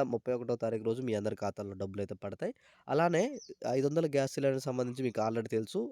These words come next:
ఐదు వందల రూపాయలు మీ ఖాతా, తిరిగి మీ ఖాతాలో పడుతూనే ఉన్నాయి. మీరు వెయ్యి రూపాయలు పెట్టి గ్యాస్ తీసుకుంటే తర్వాత ఐదు వందల రూపాయలు అనేవి అయితే మీ ఖాతాలో జమ చేస్తున్నారు.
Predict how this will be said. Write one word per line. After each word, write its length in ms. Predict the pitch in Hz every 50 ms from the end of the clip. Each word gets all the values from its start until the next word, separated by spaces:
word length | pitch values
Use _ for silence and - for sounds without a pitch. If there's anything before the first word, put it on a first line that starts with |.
| - -
ఐదు 180 | 110 117 117 120
వందల 180 | 117 123 127 120
రూపాయలు 320 | 123 120 - 139 143 147
మీ 100 | 139 120
ఖాతా, 240 | - - 139 107 -
తిరిగి 260 | - 123 117 120 135
మీ 120 | 131 120 104
ఖాతాలో 380 | - 110 110 - 117 117 117
పడుతూనే 420 | - - 104 104 - 113 110 110 107
ఉన్నాయి. 280 | 104 104 113 143 220 - _ - - - - _ -
మీరు 160 | 127 131 123
వెయ్యి 180 | 120 123 127 127
రూపాయలు 220 | 123 143 143 139
పెట్టి 160 | 139 135 135
గ్యాస్ 200 | 120 123 123 123
తీసుకుంటే 360 | 127 123 - - 131 131 156 170 175
తర్వాత 340 | - 131 127 127 131 127 139
ఐదు 180 | 127 113 110 117
వందల 160 | 110 113 107 113
రూపాయలు 300 | 107 104 123 120 117 110
అనేవి 180 | 110 107 107
అయితే 140 | 101 - 139
మీ 120 | 135 113
ఖాతాలో 380 | - 107 101 - 113 107 101 95
జమ 220 | 92 101 101 101
చేస్తున్నారు. 540 | - 107 101 - - 107 98 104 107 120 175